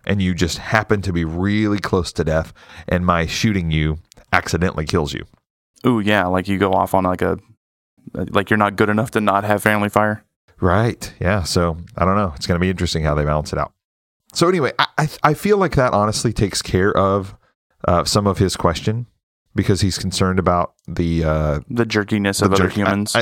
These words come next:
Speaker 1: at least that's how I took the question.
Speaker 2: Yeah.
Speaker 1: You know, if that, Roll Tide, if that's not kinda what you meant,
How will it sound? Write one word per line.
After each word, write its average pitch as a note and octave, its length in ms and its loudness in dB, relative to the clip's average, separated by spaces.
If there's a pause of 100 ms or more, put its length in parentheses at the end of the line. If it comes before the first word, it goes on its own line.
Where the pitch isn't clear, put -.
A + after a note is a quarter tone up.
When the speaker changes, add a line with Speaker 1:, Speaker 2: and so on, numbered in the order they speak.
Speaker 1:
at A#2 100 2
least A#2+ 180 0
that's G2+ 180 -2
how F2 140 2
I E2 260 4
took - 260 -2
the G2+ 80 0
question. A#2+ 480 -2
Speaker 2:
Yeah. D3 260 -2 (140)
Speaker 1:
You G#2 100 2
know, F#2+ 220 0
if F#2+ 140 0
that, G2+ 240 2
Roll A2 160 4
Tide, G#2 180 2
if F#2 80 -2
that's G2 200 0
not F2+ 220 0
kinda G2 160 2
what F#2+ 140 0
you F2 100 0
meant, F#2 240 0